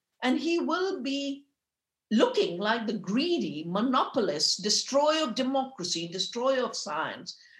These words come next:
destroyer of life on earth. And it, this waking up is absolutely necessary because his dystopia is very harmful to the planet. And the final thing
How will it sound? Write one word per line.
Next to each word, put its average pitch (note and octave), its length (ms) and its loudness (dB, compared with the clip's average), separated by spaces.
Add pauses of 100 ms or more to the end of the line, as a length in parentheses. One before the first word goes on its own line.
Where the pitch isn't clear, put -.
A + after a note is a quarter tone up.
destroyer D#4 420 2
of C#4 140 -2
life B3+ 300 0
on B3 140 -4
earth. F#4+ 220 -2 (640)
And C4 240 6
it, - 200 -4
this B3+ 220 2
waking B3 420 0
up F4+ 200 -4
is - 220 -4
absolutely B3+ 600 -6
necessary C#4 720 -4 (280)
because A#3+ 480 2 (640)
his - 500 0 (100)
dystopia - 680 0 (720)
is G#3 180 0
very A#3 260 0
harmful F#3+ 440 -4
to D3+ 120 -12
the C3+ 80 -10
planet. - 380 -12 (320)
And C#4+ 120 4
the D4+ 60 6
final A4+ 340 4
thing A4+ 120 4